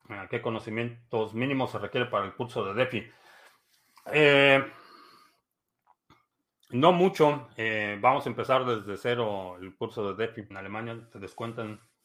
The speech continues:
incluso si dices que eres agnóstico. ¿Podrías explicar lo de la inflación en el mundo de las criptos? Ya que no sé si acabo de entenderlo.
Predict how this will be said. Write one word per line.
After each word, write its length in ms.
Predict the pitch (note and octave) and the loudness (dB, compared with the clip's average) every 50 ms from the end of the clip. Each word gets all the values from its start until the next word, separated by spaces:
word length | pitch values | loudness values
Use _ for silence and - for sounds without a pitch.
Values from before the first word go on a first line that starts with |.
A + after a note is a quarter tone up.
| _ _ _ _ _ _ _ _ | _ _ _ _ _ _ _ _
incluso 480 | A2+ G#2 F#2 - C3+ C3+ C3+ - C#3 | -14 -14 -10 -4 -2 -2 -2 -2 -6
si 140 | A2+ - G#2+ | -8 -8 -8
dices 260 | A2+ A2+ B2 A2 - | -8 -8 -10 -12 -10
que 80 | - A2+ | -10 -10
eres 160 | A2 G#2+ - | -10 -8 -10
agnóstico. 480 | F#2 - - A2 B2 B2 - _ - - _ _ _ | -12 -10 -10 -10 -12 -12 -12 _ -20 -20 _ _ _
¿Podrías 340 | - A2+ G2+ G#2+ A#2 A#2+ - | -14 -12 -8 -8 -8 -8 -8
explicar 440 | C#3 - - - A2 G2 - A#2 A#2 | -10 -14 -14 -14 -10 -4 -2 -2 -2
lo 120 | B2 A#2 G#2+ | -2 -4 -4
de 100 | G#2 G2+ | -6 -8
la 140 | G2+ G2+ | -8 -8
inflación 580 | G2 F#2+ F2 - G#2 G2 F#2 - - A#2 A#2+ A#2+ | -8 -10 -10 -10 -8 -8 -8 -6 -6 -4 -4 -4
en 120 | A#2 G#2+ G#2 | -4 -6 -6
el 100 | G2+ G2 | -6 -6
mundo 460 | G#2 A2+ A#2+ B2 A#2 A2 G2+ G#2 G2 | -4 -2 -2 0 0 -2 -2 -4 -8
de 80 | G2 G2 | -8 -6
las 220 | G2 F#2+ F2+ - | -6 -6 -6 -6
criptos? 480 | - - C3+ C3 - - - C#3+ C3+ C3+ | -4 -4 -4 -4 -4 -4 -4 -4 -2 -2
Ya 180 | B2+ A2+ - - | -2 -4 -4 -4
que 300 | - A2+ G#2+ G2+ G2 G2 | -6 -8 -6 -6 -6 -8
no 160 | G2+ G#2+ G2+ | -8 -10 -8
sé 120 | - A#2 | -10 -10
si 120 | G2+ - G2+ | -10 -10 -8
acabo 260 | - - G#2+ G#2+ G#2 | -6 -4 -4 -4 -4
de 60 | G2+ | -6
entenderlo. 800 | F#2+ F2+ - G#2+ G2+ G2 F#2+ G#2 G#2+ - A2 G2+ F#2+ F2 - _ | -8 -8 -6 -6 -6 -2 2 2 2 2 2 -2 -4 -6 -10 _